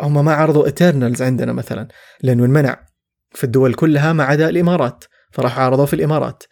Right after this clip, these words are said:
إن ديزني بلس نزلت Eternals في الإمارات، بس ما نزلته في السعودية مثلا.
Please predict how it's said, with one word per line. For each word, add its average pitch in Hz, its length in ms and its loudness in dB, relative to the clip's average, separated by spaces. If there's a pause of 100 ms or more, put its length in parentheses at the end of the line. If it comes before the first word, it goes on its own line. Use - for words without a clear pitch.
(540)
إن 120 120 -2
ديزني 147 240 2
بلس 185 260 0
نزلت 135 380 0
Eternals 185 400 0
في - 60 -14
الإمارات، 139 440 -4
بس 147 140 -4
ما 165 80 2
نزلته 123 300 0
في - 60 -8
السعودية 123 440 -2
مثلا. 127 360 -10